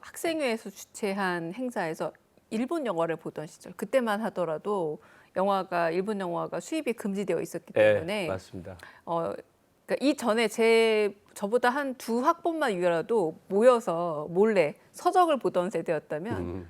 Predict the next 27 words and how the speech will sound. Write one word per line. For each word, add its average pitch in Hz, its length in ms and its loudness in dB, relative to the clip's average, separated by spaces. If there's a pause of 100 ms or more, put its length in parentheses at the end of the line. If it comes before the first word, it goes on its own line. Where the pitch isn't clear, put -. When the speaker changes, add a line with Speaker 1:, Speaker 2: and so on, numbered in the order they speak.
Speaker 1:
저는 226 420 -4 (300)
모여서 226 640 4 (160)
이제 - 440 -4
금지됐던 240 580 0
영화들이 160 480 -6
풀어져서 185 720 -6
이제 - 120 -12
보게 175 320 -6
되고, 165 480 -6 (320)
그리고 170 560 -6 (400)
동아리방에서 190 1000 2 (360)
이제 - 140 -4
이념 233 340 2
서적 214 300 -4
대신에 175 560 -6
하루키를 254 540 -2
읽으면서 170 560 -2
Speaker 2:
<laughs> 135 340 -2
Speaker 1:
어, 165 360 -6 (260)
이제 160 240 -4 (320)
그 226 240 4
세계들, 208 640 2
"아, 165 160 -14
이렇게 233 400 2
자유분방해?" 190 880 -2 (140)
Speaker 2:
예. 92 260 0
Speaker 1:
라-, 160 180 -4